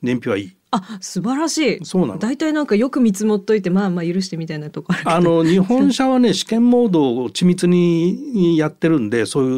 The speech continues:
Speaker 1: うけ-、傾向が少しあるんだけど、
Speaker 2: はい。
Speaker 1: ヨーロッパ車はそこまでその日本のシステムに合わせてないから、
Speaker 2: うーん。
Speaker 1: で、日本のシステムで計測すると、まあ、こういうデータですよっ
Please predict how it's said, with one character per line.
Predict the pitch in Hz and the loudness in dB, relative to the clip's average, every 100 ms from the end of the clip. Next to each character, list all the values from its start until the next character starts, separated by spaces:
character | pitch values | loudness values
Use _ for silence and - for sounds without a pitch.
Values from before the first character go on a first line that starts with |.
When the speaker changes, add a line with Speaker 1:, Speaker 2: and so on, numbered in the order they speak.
| 127 | -4
Speaker 1:
う | |
け-、 | - 147 | -6 -8
傾 | 185 - 143 | -8 -2 -2
向 | - | 0
が | 123 127 | -4 -4
少 | - - | -4 -4
し | - | 0
あ | 110 | 0
る | - | -2
ん | 95 | -6
だ | 87 87 | -10 -8
け | |
ど、 | 104 131 180 | -2 0 2
Speaker 2:
は | 226 214 | 2 0
い。 | 185 - | -2 -2
Speaker 1:
ヨ | 190 | 2
ー | 233 | 2
ロ | 269 | 2
ッ | |
パ | 254 277 277 | 0 -2 0
車 | 165 | 0
は | 110 98 | -2 -2
そ | - | -4
こ | 202 | -2
ま | 214 | -2
で | 170 104 | 0 -2
そ | - | -4
の | 113 110 | -4 -2
日 | 127 | 0
本 | 185 190 | 2 4
の | 180 | 4
シ | 175 - | 2 0
ス | 185 | -2
テ | - | -2
ム | 104 | -4
に | 98 | -4
合 | 131 | -2
わ | 180 | -2
せ | 101 | -2
て | 92 | -4
な | 117 113 | -4 -4
い | |
か | 95 | -4
ら、 | 90 110 92 - | -2 -2 -2 -2
Speaker 2:
う | |
ー | |
ん。 | 226 269 277 - - 277 160 | -2 -2 -6 -8 -8 -4 0
Speaker 1:
で、 | 185 | 2
日 | 180 | 4
本 | 190 214 | 4 2
の | 190 | 0
シ | 202 | -2
ス | 190 | -2
テ | 190 | 0
ム | 185 | 2
で | 180 | 2
計 | 190 165 | 0 -2
測 | 156 156 | -2 -4
す | - | -4
る | 160 | -4
と、 | 165 196 113 - - - _ | 0 0 0 -4 -20 -20 _
ま | 165 | -4
あ、 | 135 | -2
こ | 143 | 0
う | |
い | 127 | 0
う | |
デ | 117 | 0
ー | 127 | 0
タ | 131 | 0
で | 131 | -2
す | - | -2
よ | |
っ | 113 | -6